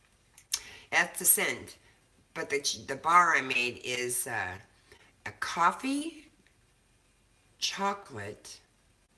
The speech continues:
cherry, almond exfoliating body bar. And the reason it's exfoliating is because it has ground up fresh coffee in the chocolate layer and the chocolate scent.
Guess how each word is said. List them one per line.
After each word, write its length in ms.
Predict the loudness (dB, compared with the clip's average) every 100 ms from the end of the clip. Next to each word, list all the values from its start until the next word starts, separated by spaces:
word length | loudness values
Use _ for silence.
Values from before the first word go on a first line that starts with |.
| _ _ _ _
cherry, 840 | -4 -2 0 -2 -2 -6 -8 -8 -14 -20 _ _ _ _ _ _
almond 720 | -4 -2 -2 -4 -8 -10 -12 -14 -20 -18
exfoliating 1120 | -8 -6 -6 -6 -6 -6 -6 -8 -8 -10 -10 -12
body 320 | -10 -10 -12
bar. 400 | -10 -10 -10 -12 -16 -16 -6
And 140 | 0 2
the 80 |
reason 340 | 4 2 2 0
it's 220 | 0 -2
exfoliating 920 | 0 0 2 2 2 2 2 0 -2 -4
is 160 | -6
because 380 | -6 -8 -6 -4
it 120 | -4
has 460 | -4 -4 -2 0 -2 -6 -18 -20 -18
ground 680 | -8 0 4 4 0 -6 -10 -6
up 240 | -8 -8 -16 -20
fresh 460 | -12 -8 -2 -2 -2
coffee 600 | -8 -4 -6 -6 -10 -10
in 260 | -8 -8
the 80 | -8
chocolate 720 | -6 -6 -4 -8 -10 -10 -10 -8
layer 540 | -8 -8 -4 -4 -6 -10 -16 -16 -8
and 180 | -6 -4
the 80 | -4
chocolate 720 | -4 -4 -4 -6 -6 -8 2
scent. 640 | 4 4 2 -4 -4 -8